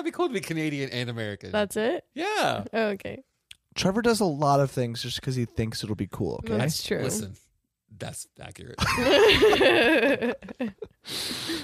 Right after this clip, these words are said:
Speaker 3: Okay, well, I'm gonna go ahead and give my general thoughts, uh,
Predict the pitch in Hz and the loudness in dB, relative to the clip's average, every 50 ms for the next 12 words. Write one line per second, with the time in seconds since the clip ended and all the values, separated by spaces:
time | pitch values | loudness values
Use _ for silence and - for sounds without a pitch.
0 | - - - - 208 202 - 202 170 135 131 156 165 180 208 240 262 330 302 277 | -10 -6 -2 0 0 2 4 4 4 6 6 6 6 6 6 4 4 2 0 2
1 | 240 240 233 233 220 208 185 165 156 - _ 196 214 233 240 240 214 196 190 165 | 4 4 6 6 4 4 0 -2 -4 -8 _ -14 -14 -14 -14 -10 -2 0 0 2
2 | 160 160 151 156 175 190 180 160 160 143 131 123 120 123 - 123 110 98 101 110 | 4 4 4 6 6 6 6 4 4 4 6 6 6 6 4 4 4 4 4 2
3 | - - - - - _ - - - - - - _ _ - 147 147 135 123 117 | 0 -2 -6 -6 -10 _ -20 -18 -18 -18 -20 -20 _ _ 2 4 4 6 6 6
4 | 113 107 107 104 | 6 6 4 4